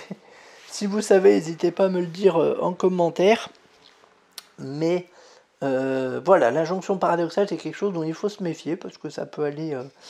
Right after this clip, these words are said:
ça peut aller assez loin. Euh, donc le mieux, c'est de savoir la détecter assez rapidement et puis de, de s'en méfier comme la peste parce que ça,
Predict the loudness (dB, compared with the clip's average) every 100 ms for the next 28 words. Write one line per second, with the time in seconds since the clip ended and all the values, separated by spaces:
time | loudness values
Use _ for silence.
0 | -20 -20 _ -4 4 4 6 4 6 4
1 | 2 0 -4 -2 -2 -2 -6 -20 -20 -20
2 | _ -2 2 2 0 -2 0 2 4 4
3 | 2 -2 -2 4 6 6 4 -2 -6 -8
4 | -2 -2 0 0 0 0 -2 -2 -6 -8
5 | -4 -2 -4 -6 -20 -20 _ -12 -10 -6
6 | -2 0 0 -4 -2 -2 -2 -4 -2 -2
7 | 0 2 2 4 2 2 -4 -8 -10 -6
8 | -2 -2 -4 -8 -6 -4 -2 -4 -6 -10